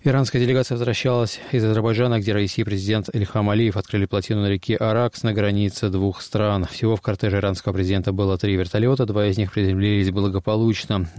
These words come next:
Всего на борту разбившегося вертолёта было восемь человек. Поиски продолжались более десяти часов. Они осложнялись плохими погодными условиями. Доступу спасателей к месту крушения мешало бездорожье.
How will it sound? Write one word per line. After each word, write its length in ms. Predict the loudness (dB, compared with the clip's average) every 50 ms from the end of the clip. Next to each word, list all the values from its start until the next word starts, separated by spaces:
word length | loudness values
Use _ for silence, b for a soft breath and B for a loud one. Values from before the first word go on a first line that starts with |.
| -10 -8
Всего 280 | -6 -2 -2 0 0 0
на 80 | 0
борту 240 | 0 -2 -2 -2 -2
разбившегося 480 | -2 -2 -2 -2 -4 -4 -4 -4 -2 -4
вертолёта 420 | -2 -2 0 0 0 0 0 0
было 240 | 0 0 2 2 2
восемь 400 | 2 2 2 0 0 -2 -4 -4
человек. 500 | -2 0 0 2 2 2 0 -2 -4 B B B B B B
Поиски 340 | -2 -2 0 0 -2 -4 -4
продолжались 480 | -2 0 0 0 2 2 2 0 0 0
более 240 | 0 0 2 2 0
десяти 240 | 0 -2 -2 -4
часов. 480 | -4 -2 -4 -2 0 0 0 0 0 -2
Они 120 | -2 -2
осложнялись 520 | -2 -2 -2 -2 -2 0 0 0 0 0 -2
плохими 560 | 0 0 0 0 0 -2 0 0 2 2 0
погодными 600 | 0 -2 -2 0 0 0 0 0 0 0 0 0
условиями. 580 | 0 -2 -2 -2 0 2 2 2 2 0 -2 -4
Доступу 340 | -4 -6 -6 -6 -8 -8
спасателей 500 | -6 -6 -6 -2 -2 0 0 2 0 0
к 80 | 0 0
месту 240 | -2 -2 0 -2 -2
крушения 560 | -2 -2 -2 -2 0 0 0 2 2 2 2
мешало 640 | 2 0 0 -2 -2 -2 -2 0 0 0 0 -2 B B B B B B B B B B B -2
бездорожье. 960 | 0 2 2 2 2 0 0 0 2 2 2 2 2 2 0 0 -2 -4